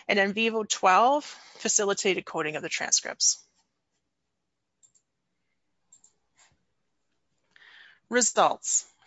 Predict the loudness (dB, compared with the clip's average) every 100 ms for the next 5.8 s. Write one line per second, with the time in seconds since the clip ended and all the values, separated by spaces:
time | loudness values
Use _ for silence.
0 | 0 2 4 4 4 4 4 -2 2 2
1 | 2 0 0 0 0 2 2 4 4 4
2 | 4 4 2 2 2 2 4 2 4 2
3 | 2 0 -2 0 2 4 4 4 4 4
4 | 4 4 6 4 4 2 2 2 4 2
5 | 0 0 0 0 -2 0 2 0